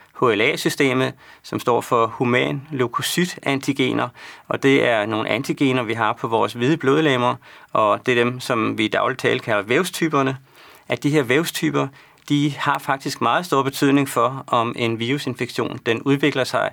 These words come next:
eller den ikke udvikler sig. Det kender man altså for eksempel fra influenza. Afhængig af, hvilken vævstype man har, så kan man få et, et hårdt forløb eller et blødt forløb. Og, øh, det er man kun lige begyndt at undersøge nu, om, øh, det er det, der er tilfældet med corona her,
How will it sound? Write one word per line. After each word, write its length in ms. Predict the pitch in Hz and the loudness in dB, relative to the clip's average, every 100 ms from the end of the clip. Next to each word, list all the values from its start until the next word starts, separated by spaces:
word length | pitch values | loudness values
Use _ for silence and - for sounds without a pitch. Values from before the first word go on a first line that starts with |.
| - - - 131 | -6 -18 -4 0
eller 180 | 120 | 0
den 140 | 113 117 | 0 0
ikke 180 | 120 131 | 0 0
udvikler 380 | 120 127 113 | 0 0 -2
sig. 220 | 113 113 123 | -2 -2 -2
Det 80 | |
kender 200 | 147 147 | -2 0
man 140 | 151 120 | 0 0
altså 220 | 107 117 | -2 -2
for 120 | - | -6
eksempel 300 | 113 117 123 | -4 -4 -4
fra 320 | 117 117 110 120 | -4 -2 -2 -4
influenza. 640 | 120 113 113 107 117 131 120 - - - - | -6 -2 0 0 -2 -4 -4 -14 -20 -12 -4
Afhængig 380 | 113 131 175 160 | 0 2 2 2
af, 60 | |
hvilken 280 | 131 135 131 | 0 -2 0
vævstype 480 | 120 139 - 139 127 | 0 -2 -4 -4 -4
man 100 | 113 | -2
har, 200 | 131 139 | -2 -2
så 120 | 143 | -4
kan 140 | 139 131 | -2 -2
man 220 | 113 110 | -2 -4
få 200 | - 117 | -2 0
et, 180 | 113 123 | 0 -4
et 160 | - - | -12 -4
hårdt 240 | 131 135 | -2 -2
forløb 320 | - 139 131 123 | 0 0 0 0
eller 260 | 117 113 110 | -2 -2 -2
et 120 | - | -8
blødt 220 | - 120 - | -4 -4 -2
forløb. 320 | 123 120 123 - - - - - _ | -4 -2 -6 -12 -16 -14 -16 -20 _
Og, 320 | 120 117 120 | 2 4 4
øh, 80 | 113 | 4
det 60 | 123 | 4
er 80 | 143 | 2
man 120 | 143 | 2
kun 200 | 156 151 | 0 0
lige 120 | 151 | 0
begyndt 360 | 143 135 135 - | 0 0 0 0
at 180 | 123 | -2
undersøge 500 | - 127 165 - 139 | 0 0 0 0 2
nu, 240 | 127 139 143 | 2 0 -2
om, 240 | 147 120 113 | -2 0 0
øh, 60 | |
det 120 | 107 117 | -2 -2
er 60 | |
det, 140 | 110 127 | -2 0
der 80 | 143 | 0
er 40 | |
tilfældet 560 | - 135 131 127 127 120 | 0 -2 0 0 -2 -2
med 240 | 113 110 | -4 -4
corona 500 | - 113 110 135 160 | -4 -2 0 0 0
her, 240 | 147 113 | 0 -2